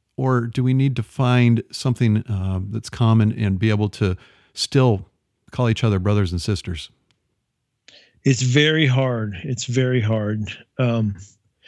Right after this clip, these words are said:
Speaker 2: because these aren't just disagreements about how many angels can dance on the head of a pin.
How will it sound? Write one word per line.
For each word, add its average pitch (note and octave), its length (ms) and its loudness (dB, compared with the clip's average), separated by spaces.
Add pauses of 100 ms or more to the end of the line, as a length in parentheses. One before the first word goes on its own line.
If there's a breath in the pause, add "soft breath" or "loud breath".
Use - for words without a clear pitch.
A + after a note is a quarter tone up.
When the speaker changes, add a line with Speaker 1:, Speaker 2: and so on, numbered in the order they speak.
(220 loud breath)
Speaker 2:
because D3 360 4
these F#3+ 240 2
aren't E3 260 0
just C3 280 2
disagreements C#3 720 0
about C3 460 0
how E3 200 0
many B2+ 480 2
angels C#3+ 540 2
can B2 200 2
dance B2 380 2
on B2+ 120 2
the A2 60 0
head A#2 180 2
of A2 100 -2
a A2 60 -4
pin. G#2 480 -2